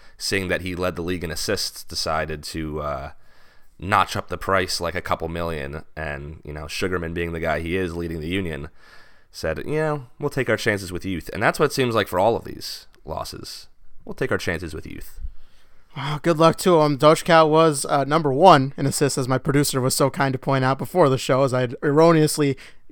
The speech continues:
Speaker 2: given him the second spot. Apparently he was first in the assists last season, uh, which is very good considering the league has a lot of talented playmakers these days, and this Union team not exactly known for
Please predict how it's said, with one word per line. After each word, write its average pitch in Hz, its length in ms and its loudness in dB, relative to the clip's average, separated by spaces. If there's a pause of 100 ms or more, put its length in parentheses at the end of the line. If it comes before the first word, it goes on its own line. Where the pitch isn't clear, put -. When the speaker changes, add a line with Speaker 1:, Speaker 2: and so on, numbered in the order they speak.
(100)
Speaker 2:
given 147 260 4
him 135 300 0 (220)
the 143 80 -2
second 175 400 4
spot. 123 480 -4
Apparently 131 320 -2
he 135 100 -2
was 135 240 2
first 135 300 0
in 131 80 0
the 127 100 -2
assists 131 340 -4
last 123 260 -2
season, 143 400 -2 (280)
uh, 139 280 4
which 147 200 0
is 131 200 -4
very 175 340 4
good 165 400 6 (280)
considering 147 680 2
the 131 120 0
league 147 220 4
has 151 240 6
a 131 60 0
lot 156 180 8
of 135 100 -6
talented 156 420 0
playmakers 131 480 0
these 127 200 -4
days, 127 240 2
and 127 100 -2
this - 280 -4
Union 147 380 -2
team 135 160 0
not 139 120 2
exactly 135 280 0
known 139 200 4
for 117 220 0